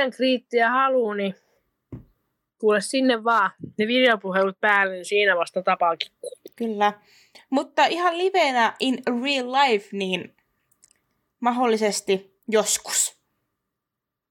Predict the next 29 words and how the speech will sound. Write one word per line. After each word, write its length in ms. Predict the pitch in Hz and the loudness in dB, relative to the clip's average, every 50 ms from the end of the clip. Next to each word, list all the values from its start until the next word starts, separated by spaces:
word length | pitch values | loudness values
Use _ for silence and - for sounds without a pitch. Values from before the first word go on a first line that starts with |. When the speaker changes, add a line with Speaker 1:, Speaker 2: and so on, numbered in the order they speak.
| _ _ _ _ _ _ _ _ _ _ _ _ _ _ _ _ _ _ _ _ _ _ _ _ _ _ _ _ _ _ _ _ _ _ _ _ _ - | _ _ _ _ _ _ _ _ _ _ _ _ _ _ _ _ _ _ _ _ _ _ _ _ _ _ _ _ _ _ _ _ _ _ _ _ _ -2
Speaker 1:
Ja 80 | 202 | 0
voidaan 300 | 208 214 226 240 240 240 | 2 2 2 2 2 2
sitten, 260 | 254 294 294 - 302 - - | 0 0 0 0 -2 -2 0
kun 100 | - 247 | 2 2
jokainen 480 | 247 262 - 285 269 254 254 233 208 - _ _ 214 _ | 2 2 2 0 0 0 0 0 -2 -4 _ _ _ _
teistä 280 | - 208 208 190 - - | 2 2 2 2 0 -4
kuuntelijoista 640 | - 226 214 214 196 190 190 185 185 180 - - 185 | -4 -4 -2 0 0 2 2 2 2 0 -2 -4 -6
on 60 | 185 | -2
jakanut 400 | 190 190 185 196 196 185 180 - - | 0 0 2 2 0 0 0 -2 -2
tämän 180 | 190 185 185 | -2 -2 -2
viidelle 460 | 208 247 254 254 220 226 196 196 202 | -2 -4 -2 2 4 4 4 4 4
ihmiselle 540 | 180 196 202 180 190 185 175 - 175 175 170 | 4 2 0 -2 -4 -10 -6 -6 -4 -4 -2
ainakin, 580 | - 196 233 254 262 254 233 - - 196 190 - | 0 0 2 2 2 0 -2 -2 -2 -2 0 2
ja 100 | 180 185 | 2 0
sinne 260 | - 202 202 208 190 | 0 -2 -8 -8 -2
kaikki 360 | - 208 208 214 196 - 190 | 2 2 2 2 2 0 -2
on 100 | 185 175 | -2 0
tilannut 340 | - 190 190 185 175 175 170 | 0 2 2 2 0 -2 -4
meidän 200 | 165 160 160 156 | -4 -4 -4 0
kanavan 440 | - 190 196 185 180 175 175 175 175 | 0 0 2 2 2 2 2 2 2
ja 80 | 170 | 0
kuunnellut 380 | - - 190 180 175 170 170 165 | 0 0 0 0 0 0 -2 -2
meidän 160 | 160 160 160 - | -2 -2 0 2
kaikki 340 | 170 170 160 _ _ - | 2 2 2 _ _ -2
jaksot, 360 | 165 151 143 - - - _ - | 0 0 0 -2 -8 -12 _ -8
niin 100 | 180 185 | -4 0
voidaan 280 | 190 190 185 175 170 | 2 2 2 2 0
siitä 180 | - 185 175 - | -2 -6 -6 -2
harkita. 380 | - 165 156 151 - - - | -2 -2 -2 -2 -8 -12 -18